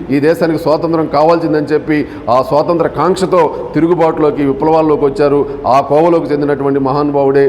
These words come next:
ఒక త్యాగధనుడు భగత్ సింగ్. పంతొమ్మిది వందల ఏడులో సెప్టెంబర్ ఇరవై ఏడున పుట్టినటువంటి భగత్ సింగ్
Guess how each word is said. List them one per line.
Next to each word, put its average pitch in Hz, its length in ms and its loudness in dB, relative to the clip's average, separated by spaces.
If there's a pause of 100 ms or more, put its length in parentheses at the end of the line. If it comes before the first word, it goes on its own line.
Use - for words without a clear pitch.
(240)
ఒక 127 160 0
త్యాగధనుడు 143 720 2
భగత్ 131 240 0
సింగ్. 117 280 -4 (240)
పంతొమ్మిది 160 280 2
వందల 156 200 2
ఏడులో 170 360 2
సెప్టెంబర్ 160 480 0
ఇరవై 160 260 2
ఏడున 175 140 2
పుట్టినటువంటి 151 480 -2
భగత్ 151 280 -2
సింగ్ 180 160 0